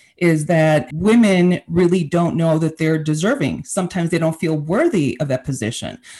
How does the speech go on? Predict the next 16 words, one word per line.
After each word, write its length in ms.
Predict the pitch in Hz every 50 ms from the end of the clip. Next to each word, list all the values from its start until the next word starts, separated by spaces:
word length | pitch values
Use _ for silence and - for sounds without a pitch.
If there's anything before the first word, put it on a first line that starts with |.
| -
So 160 | - 226 226
all 260 | - - 269 294 320 320
of 60 | 302
these 180 | 285 269 269
things 300 | - 247 220 220 214 202
are, 320 | 202 190 180 170 170 160 -
you 140 | 180 190 196
have 100 | 220 202
to 80 | - 180
take 220 | - 202 185 -
into 180 | 196 180 175 175
consideration 800 | - - 170 170 - 180 170 170 170 160 160 - - 165 151 - 147
as 160 | 151 156 165
an 100 | 170 160
employer, 460 | 160 139 - - 160 156 170 180 202
Matt, 420 | 220 226 240 254 262 269 269 -